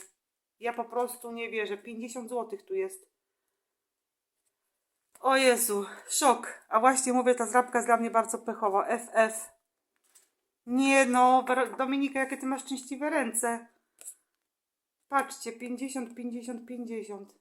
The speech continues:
Nie no, szok. Po prostu szok. Żebyście wiedzieli, jak mi teraz jest gorąco. <laughs> Pozdrabka typowo pechowa. Tu jest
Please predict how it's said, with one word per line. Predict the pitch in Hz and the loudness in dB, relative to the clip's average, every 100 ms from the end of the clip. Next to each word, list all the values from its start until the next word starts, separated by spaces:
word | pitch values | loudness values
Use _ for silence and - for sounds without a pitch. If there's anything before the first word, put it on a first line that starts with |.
| _ _ _ _ _ | _ _ _ _ _
Nie | 240 247 | -16 -10
no, | 240 | -10
szok. | 240 233 - - _ _ _ _ _ _ | -8 -6 -6 -8 _ _ _ _ _ _
Po | 240 | -16
prostu | 233 240 233 - | -6 -6 -6 -10
szok. | 214 214 202 - _ _ _ _ _ _ _ _ _ _ _ _ _ - | -10 -8 -10 -14 _ _ _ _ _ _ _ _ _ _ _ _ _ -16
Żebyście | 220 240 262 | -8 -4 -4
wiedzieli, | 240 214 262 | -4 -2 2
jak | 254 247 | 2 0
mi | 247 | -2
teraz | 254 247 | -2 -2
jest | 220 | -2
gorąco. | 240 254 254 294 | 2 2 2 2
<laughs> | 285 - - - 381 381 494 - 508 494 - - 508 - _ _ _ _ _ - 466 539 427 381 - - - - - - _ _ _ _ _ _ - | 2 -2 -10 -2 -2 2 0 2 0 -2 -6 -10 -14 -20 _ _ _ _ _ -8 -2 2 0 -2 -10 -12 -14 -16 -20 -20 _ _ _ _ _ _ -4
Pozdrabka | 262 277 320 320 294 | -2 2 2 2 -2
typowo | 294 294 285 247 262 | -2 2 2 4 2
pechowa. | 269 254 262 240 269 262 262 _ _ | 2 2 2 4 2 2 -6 _ _
Tu | 254 | -2
jest | 240 240 - - - | 2 4 2 0 -6